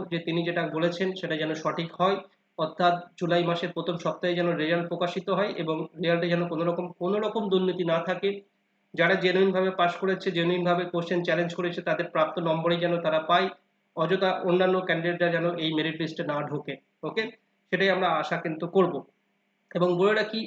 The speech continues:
এইবারে আমাদের সিলেকশন কিন্তু গতবারের থেকে আরও বেটার হবে। আমরা প্রচুর স্টুডেন্টের সঙ্গে, আহ, কথা বলে যেটা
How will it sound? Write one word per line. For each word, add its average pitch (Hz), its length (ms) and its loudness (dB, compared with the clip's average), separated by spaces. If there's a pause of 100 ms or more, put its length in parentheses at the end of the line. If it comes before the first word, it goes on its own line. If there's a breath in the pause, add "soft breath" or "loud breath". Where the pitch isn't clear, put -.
এইবারে 208 360 2
আমাদের 196 280 2
সিলেকশন 185 420 0
কিন্তু 185 200 -2
গতবারের 170 460 0
থেকে 170 140 -6
আরও 165 180 4
বেটার 165 320 0
হবে। 165 120 -2 (140)
আমরা 156 180 0 (200)
প্রচুর 170 260 -4
স্টুডেন্টের 160 420 -4
সঙ্গে, 156 280 -4
আহ, 143 280 -6 (100)
কথা 160 220 -4
বলে 156 180 -2 (120)
যেটা 151 180 0